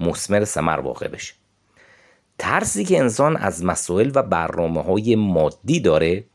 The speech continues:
که این در حقیقت نشأت گرفته است از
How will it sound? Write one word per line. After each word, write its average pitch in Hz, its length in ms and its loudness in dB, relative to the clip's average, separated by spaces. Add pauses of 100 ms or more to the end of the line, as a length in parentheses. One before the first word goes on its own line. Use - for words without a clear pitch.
(200)
که - 120 -4
این 87 140 0
در 82 200 -2
حقیقت 90 540 -4
نشأت 82 840 -4
گرفته 85 440 -6
است - 300 -2
از 80 180 0